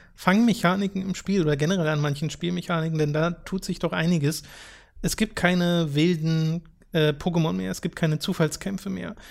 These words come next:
Das heißt, die Pokémon, und das hat man auch gesehen in dem Trailer, äh, den's dazu gibt, die laufen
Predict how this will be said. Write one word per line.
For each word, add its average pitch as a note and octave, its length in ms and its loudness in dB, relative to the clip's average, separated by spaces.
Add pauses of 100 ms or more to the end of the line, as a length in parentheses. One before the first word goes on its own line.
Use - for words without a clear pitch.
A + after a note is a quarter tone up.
(420)
Das D#3+ 220 2
heißt, E3 360 2
die E3+ 60 -2
Pokémon, E3+ 760 0
und E3 140 0
das D3+ 100 -2
hat D#3+ 140 0
man F3 100 -2
auch - 140 -10
gesehen G#3+ 360 2
in E3 120 -2
dem F3+ 160 -4
Trailer, G3 520 2
äh, F3+ 220 0
den's F3 280 -2
dazu F3 260 -2
gibt, E3+ 260 -4 (540)
die D#3+ 500 4
laufen E3 680 2